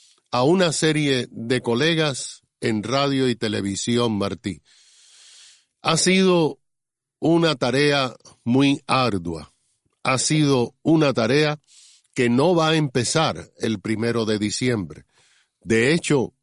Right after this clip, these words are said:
desde septiembre se está trabajando en esta serie. Y esta serie tiene muchísimos componentes. Ustedes van a poder escuchar las voces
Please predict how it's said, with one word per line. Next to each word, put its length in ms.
desde 720
septiembre 1000
se 200
está 280
trabajando 1040
en 200
esta 300
serie. 460
Y 180
esta 300
serie 520
tiene 540
muchísimos 760
componentes. 920
Ustedes 880
van 460
a 80
poder 360
escuchar 640
las 240
voces 640